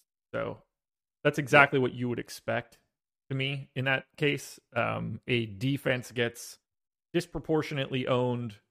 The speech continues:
Speaker 1: in the aggregate. The hundred and fifty maxers bring that sort of back to neutral a bit.
Speaker 2: Yeah, like, looking across the people that I had pulled up, um, Petty Theft had twenty percent, I had fifteen percent, Alex had twenty-eight,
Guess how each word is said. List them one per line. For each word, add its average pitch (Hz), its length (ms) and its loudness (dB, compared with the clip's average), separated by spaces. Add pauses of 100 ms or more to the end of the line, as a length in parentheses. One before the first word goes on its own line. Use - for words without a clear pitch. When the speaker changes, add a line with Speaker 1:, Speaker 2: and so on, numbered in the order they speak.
(140)
Speaker 1:
in 139 140 -2
the 123 140 -2
aggregate. 117 680 2 (260)
The 127 60 4
hundred 135 180 6
and 117 120 0
fifty 127 280 0
maxers 113 680 0 (500)
bring 120 160 -2
that 113 160 -4
sort 107 180 -2
of 101 60 -4
back 104 240 -4
to 104 80 -6
neutral 104 440 -6
a - 40 -8
bit. - 180 -6 (1040)
Speaker 2:
Yeah, 104 180 6
like, 107 200 4
looking 147 260 8
across 131 380 8
the 113 260 6
people 110 360 0
that 104 100 4
I 104 80 6
had 104 120 0
pulled 98 160 -4
up, 95 240 0 (240)
um, 98 500 2 (880)
Petty 131 200 6
Theft 131 240 6
had 117 140 6
twenty 117 240 4
percent, 110 500 0
I 104 120 0
had 113 180 2
fifteen 107 360 0
percent, 101 460 -2 (260)
Alex 113 320 6
had 104 140 4
twenty-eight, 98 680 0